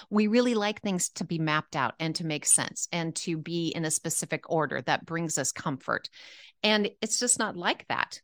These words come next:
you know? And if we spend so much time doing that, it actually takes, I, in my opinion, takes us out of that creative, spiritual space. You know, I'm kind of a lazy psychic.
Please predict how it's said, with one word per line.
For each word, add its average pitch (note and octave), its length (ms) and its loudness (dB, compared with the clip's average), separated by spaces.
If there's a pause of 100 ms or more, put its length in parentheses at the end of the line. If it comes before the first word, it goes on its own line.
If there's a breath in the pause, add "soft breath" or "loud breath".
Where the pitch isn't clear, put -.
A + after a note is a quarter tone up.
(120)
you F#3+ 100 2
know? F#3+ 140 6
And G#3 180 2
if G#3+ 160 -4
we G#3+ 140 0
spend C#4 360 2
so C4 140 0
much A3 220 -2
time F#3+ 300 0
doing A3 360 2
that, D#3+ 380 0 (360 loud breath)
it G3 100 4
actually G3+ 340 4
takes, - 440 -2
I, F3 300 2
in E3+ 120 -2
my E3 120 0
opinion, D#3+ 400 -2
takes - 320 -2
us F3+ 240 0
out F#3+ 380 4
of D3+ 340 2
that C#3 280 0 (420 soft breath)
creative, E3 600 0
spiritual D#3+ 920 2
space. - 560 0 (480 loud breath)
You G3+ 120 4
know, G3 160 2
I'm A3 120 6
kind C#4 200 2
of C4+ 100 0
a G3 60 0
lazy G#3+ 300 4
psychic. - 400 0